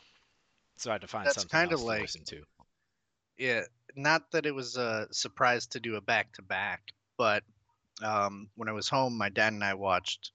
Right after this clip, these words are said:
Speaker 2: uh, what was out of Wheel of Time.
Speaker 1: Sure.
Speaker 2: And, uh,
Speaker 1: What's that on?
Speaker 2: that's the, uh, Amazon.
Speaker 1: Okay.
Speaker 2: So Prime. Um, that's, that's pretty good. I'm liking that. Um, but, uh,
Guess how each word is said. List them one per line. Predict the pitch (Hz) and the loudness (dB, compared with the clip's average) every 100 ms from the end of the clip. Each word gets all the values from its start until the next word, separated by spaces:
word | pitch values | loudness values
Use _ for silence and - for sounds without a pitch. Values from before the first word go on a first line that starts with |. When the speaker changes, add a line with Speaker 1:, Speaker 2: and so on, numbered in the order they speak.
| _ _ _ _ _ _ - | _ _ _ _ _ _ 0
Speaker 2:
uh, | 101 95 | 2 2
what | 95 117 113 | 0 0 0
was | 107 104 | -2 2
out | 117 107 - | 4 4 -2
of | 104 98 98 107 | -4 -4 -6 -6
Wheel | 113 110 | -4 -4
of | 110 - | -6 -4
Time. | 104 120 180 240 _ _ _ _ _ _ _ _ _ _ | 0 2 0 -6 _ _ _ _ _ _ _ _ _ _
Speaker 1:
Sure. | - 165 | -4 0
Speaker 2:
And, | 107 101 101 98 | 2 0 -4 -4
uh, | 104 98 92 | 0 2 2
Speaker 1:
What's | 92 - | -2 -4
that | 196 | -2
on? | 190 240 | 0 0
Speaker 2:
that's | 214 147 - - - _ | 2 2 2 -4 -10 _
the, | 156 - _ _ - | -10 -10 _ _ -2
uh, | 120 110 - | 0 2 2
Amazon. | 127 107 92 104 - _ | 0 -2 -10 -12 -14 _
Speaker 1:
Okay. | 143 95 - _ _ _ _ _ | -4 -4 -8 _ _ _ _ _
Speaker 2:
So | - 113 | -8 -8
Prime. | - 113 113 107 _ - - - - | 0 2 2 -2 _ -20 -20 -20 0
Um, | 120 113 113 113 117 _ _ _ | 2 4 2 -4 -14 _ _ _
that's, | 147 151 - | 2 2 -2
that's | 151 151 | 0 0
pretty | - 151 131 | 2 0 2
good. | 139 147 - | 0 -2 -8
I'm | 123 | -6
liking | 131 123 120 117 | -4 -4 -6 -4
that. | 123 147 _ _ _ _ _ - | -2 -4 _ _ _ _ _ -2
Um, | 117 110 101 101 110 _ 110 113 | 0 2 0 -6 -18 _ -12 0
but, | 113 104 - | 2 2 0
uh, | 117 101 90 85 | 2 4 4 2